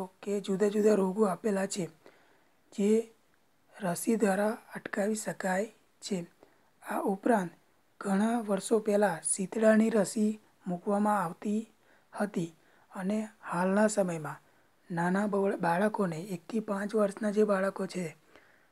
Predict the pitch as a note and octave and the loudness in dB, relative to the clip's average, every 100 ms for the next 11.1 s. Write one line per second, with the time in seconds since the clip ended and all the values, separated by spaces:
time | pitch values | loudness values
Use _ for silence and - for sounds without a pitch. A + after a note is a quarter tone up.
0 | _ _ _ _ - A3 G#3 G3+ G3+ G3+ | _ _ _ _ -2 0 2 2 0 -2
1 | G3+ G3 G#3+ _ _ _ _ _ _ - | -4 -4 -8 _ _ _ _ _ _ -6
2 | G3+ G3 A3 A3 A3 G#3+ A3 G#3 E3 _ | -2 2 2 2 -2 -4 2 2 2 _
3 | _ _ _ - G#3 A#3+ A#3 A3+ G3+ G3+ | _ _ _ -6 -2 0 0 0 2 4
4 | G#3 G3+ G#3+ B3+ F3 F3+ G3 A#3 - _ | 4 4 0 0 -2 0 0 -2 -6 _
5 | _ _ - A3+ D#3+ - _ _ _ _ | _ _ -8 -4 -4 -8 _ _ _ _
6 | - G#3 A3 G#3+ _ - G#3 G#3+ G#3+ F3+ | 0 4 4 0 _ -4 -2 -2 -4 -6
7 | - B3 A3+ B3+ - - G3+ D#3 - _ | 0 0 0 -2 -16 -8 -6 -4 -8 _
8 | _ _ _ _ _ _ _ _ _ _ | _ _ _ _ _ _ _ _ _ _
9 | _ _ _ _ _ _ _ _ _ _ | _ _ _ _ _ _ _ _ _ _
10 | _ _ _ _ _ _ - A3+ A#3 G3+ | _ _ _ _ _ _ -4 -2 -2 -4
11 | D#3+ | -6